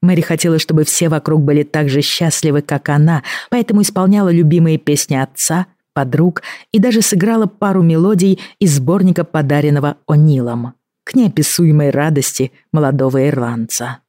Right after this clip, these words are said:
"Это было чудесно, мисс Эйвор", проговорил он, когда им удалось остаться наедине. И тут же исправился. "Простите,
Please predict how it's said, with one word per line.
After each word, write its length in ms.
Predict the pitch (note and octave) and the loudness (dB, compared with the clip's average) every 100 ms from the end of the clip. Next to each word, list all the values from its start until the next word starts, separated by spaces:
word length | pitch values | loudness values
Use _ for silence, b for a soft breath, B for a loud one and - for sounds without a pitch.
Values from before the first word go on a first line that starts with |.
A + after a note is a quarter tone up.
| _ _ _ _ _ _ _ - | _ _ _ _ _ _ _ -4
"Это 180 | D#3+ D3 | -2 2
было 200 | D3 C#3+ | 2 2
чудесно, 540 | - D3+ C#3+ C#3+ - | 0 0 2 0 -2
мисс 260 | C#3 C3 - | -2 -2 -4
Эйвор", 460 | C3 C#3+ D3 - _ _ _ _ _ | -4 -4 -6 -8 _ _ _ _ _
проговорил 460 | - D3 C#3+ C#3 C3+ | -4 0 2 2 2
он, 180 | D3+ D3+ | 2 0
когда 300 | D3+ D3 C#3 | 0 0 0
им 100 | C#3+ | 0
удалось 400 | C#3+ C#3+ D3 D3+ | 2 2 0 -2
остаться 420 | - C#3+ - - | -4 -6 -4 -2
наедине. 680 | C3 C#3 C3+ C#3 A#2+ A#2+ - _ _ _ B B - | 0 -2 -2 -2 -2 -6 -10 _ _ _ B B -4
И 80 | G3 | 0
тут 160 | E3 | 2
же 100 | C#3+ | 2
исправился. 720 | D3+ - B2 A2 A2 - A#2 _ _ _ _ _ _ _ | -2 -2 -8 -8 -8 -8 -8 _ _ _ _ _ _ _
"Простите, 640 | C3+ C#3+ - - - C#3 | -8 -6 -6 -6 -8 -8